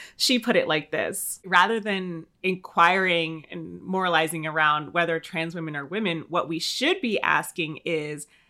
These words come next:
how do women get invested to act against their own interests?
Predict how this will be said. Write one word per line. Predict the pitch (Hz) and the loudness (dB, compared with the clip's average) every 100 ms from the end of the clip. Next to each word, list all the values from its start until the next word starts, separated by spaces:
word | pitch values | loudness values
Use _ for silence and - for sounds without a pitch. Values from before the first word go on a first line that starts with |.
| _ | _
how | - 220 208 196 | 0 6 6 6
do | 202 220 202 | 0 -2 0
women | 139 165 247 254 143 139 185 - | -2 -2 -2 0 -2 -4 -14 -2
get | 190 170 - | 0 0 -2
invested | 185 180 196 208 180 - | -4 0 -2 -2 -8 -6
to | - | 0
act | 156 165 | 0 0
against | 160 165 160 - | -6 -4 -4 -4
their | 156 - _ 208 | -4 -4 _ 0
own | 285 320 | 2 2
interests? | 156 156 - 143 156 170 - | 0 -4 -6 -4 -4 -6 -10